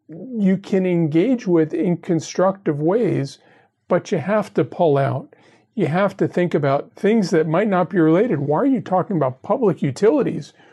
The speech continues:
when you're trying to deal with things like political alienation? And I think we walk through some of that in a way that is suggestive to people who have always thought that they have very narrow objectives,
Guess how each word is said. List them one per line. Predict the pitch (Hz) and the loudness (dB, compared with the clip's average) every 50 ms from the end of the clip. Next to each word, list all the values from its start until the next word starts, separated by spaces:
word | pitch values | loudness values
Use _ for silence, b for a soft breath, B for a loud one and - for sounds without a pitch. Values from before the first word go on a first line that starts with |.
| b b b | b b b
when | - 165 165 170 | 0 2 2 4
you're | 165 160 151 | 4 2 2
trying | - - 170 170 185 170 | 2 0 0 0 2 2
to | 190 170 | 0 0
deal | 143 180 175 170 | 2 2 4 4
with | 170 160 - - | 4 2 2 2
things | 185 170 170 156 156 | 0 0 0 0 0
like | 160 143 131 - _ | 0 0 -2 -4 _
political | - - 160 165 170 156 - 165 156 | -2 0 2 2 2 2 0 0 2
alienation? | 165 156 165 175 165 151 143 143 160 240 240 - - - - - b b b b b b b b b _ | 2 2 4 4 4 4 4 2 2 0 0 -4 -8 -16 -20 -20 b b b b b b b b b _
And | 240 170 170 | -2 0 2
I | 180 175 | 2 2
think | - 226 208 - | 2 0 -2 -2
we | - 277 226 165 175 170 | -4 -4 0 2 4 4
walk | 160 151 170 170 165 156 - - | 4 4 4 2 2 0 -2 -8
through | - - 170 202 254 277 | -6 -2 2 4 4 4
some | 226 - - 147 135 131 | 2 2 -2 -2 0 0
of | 131 120 - | -2 -4 -4
that | - - - - 311 - _ _ _ _ _ _ _ 277 254 - 339 | -6 -6 -6 -6 -10 -12 _ _ _ _ _ _ _ -20 -12 -6 -2
in | 233 208 214 | 0 2 4
a | 208 185 165 180 | 4 4 4 4
way | 196 214 226 | 4 4 2
that | 196 208 185 180 | 4 4 4 4
is | 170 165 160 - | 4 2 0 -4
suggestive | - - 208 151 131 - - 170 180 220 196 202 - - 175 151 147 - | -8 -6 -6 -6 -6 -4 -2 0 2 2 0 -2 -2 -2 -2 -2 -4 -6
to | - 165 | -8 -8
people | - - 175 170 - - 175 156 147 143 147 b b b b b b b b | -4 -2 -2 -2 -2 0 0 2 2 0 -2 b b b b b b b b
who | _ - 170 151 | _ 0 2 2
have | 160 160 151 | 2 2 2
always | 156 160 190 214 220 196 170 - - - | 2 2 4 4 4 4 2 0 -2 -4
thought | - - 185 196 190 170 147 - - - b b b b b b _ | 0 2 4 4 4 2 2 -2 -4 -12 b b b b b b _
that | - 160 131 | 0 0 2
they | 143 147 | 4 2
have | 131 143 143 135 | 2 2 0 0
very | 127 135 135 139 139 | 2 2 2 2 2
narrow | 135 135 143 147 160 151 | 2 2 2 4 4 4
objectives, | 135 123 117 - 143 131 - - 180 180 - - - - | 2 2 -2 -4 -6 -6 -8 -12 -16 -16 -16 -18 -20 -20